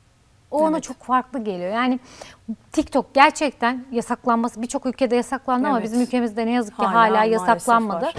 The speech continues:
Speaker 2: evet.
Speaker 1: Yani şimdi biz çocuklara diyoruz ama koca koca kadınlar, adamlar TikTok'ta yut-, şey çekmiyorlar mı? Video çekmiyorlar mı?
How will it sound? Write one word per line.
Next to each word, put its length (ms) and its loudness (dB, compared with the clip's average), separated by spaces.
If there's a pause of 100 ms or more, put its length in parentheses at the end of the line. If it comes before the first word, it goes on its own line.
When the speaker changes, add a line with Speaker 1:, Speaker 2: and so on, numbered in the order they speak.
(100)
Speaker 2:
evet. 140 -14 (640)
Speaker 1:
Yani 320 2
şimdi 180 -2
biz 100 -4
çocuklara 540 2
diyoruz 280 2
ama 180 0
koca 260 -4
koca 360 -4 (400)
kadınlar, 560 0
adamlar 540 2 (300)
TikTok'ta 580 2 (500)
yut-, 440 -4
şey 200 4
çekmiyorlar 600 0
mı? 120 -6
Video 240 -2
çekmiyorlar 680 -6
mı? 160 -16